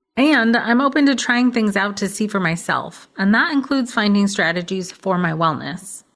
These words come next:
I have historically low vitamin D, so it's important for me to take Ritual's Essential eighteen because it has D three in it, and their clinically backed Essential for Women eighteen plus multivitamin has several other high-quality, traceable key ingredients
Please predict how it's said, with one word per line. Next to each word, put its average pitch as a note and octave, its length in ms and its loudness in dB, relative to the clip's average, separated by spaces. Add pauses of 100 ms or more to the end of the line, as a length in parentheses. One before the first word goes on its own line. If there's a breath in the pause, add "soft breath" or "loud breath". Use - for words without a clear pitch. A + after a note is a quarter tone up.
I C4 100 0
have E4+ 140 0
historically D4 680 0
low G#3 240 2
vitamin F3 420 -2
D, E3 160 -2
so G3 180 -4
it's F#3 160 -4
important A#3 600 0
for G#3+ 80 -4
me G3+ 140 2
to F#3+ 100 -2
take G3 200 -4
Ritual's F#3+ 440 -4
Essential F#3 440 -4
eighteen A3+ 600 -2
because G#3 340 -2
it G3 80 -2
has B3 300 -2
D G#3+ 180 0
three G3+ 240 -4
in G#3 240 2
it, D#3 320 -2 (160 soft breath)
and C4+ 220 2
their C#4 100 4
clinically C#4 540 -2
backed G3+ 320 -2
Essential G3+ 400 -2
for G3 160 -6
Women F3 420 -2
eighteen A#3 500 -2
plus F#3+ 340 -4
multivitamin E3+ 800 -4 (160 loud breath)
has G#3+ 300 -4
several D4 600 -2
other G#3+ 320 2
high-quality, G3 800 -2
traceable G#3+ 560 -2
key C4+ 340 -4
ingredients F3+ 720 -2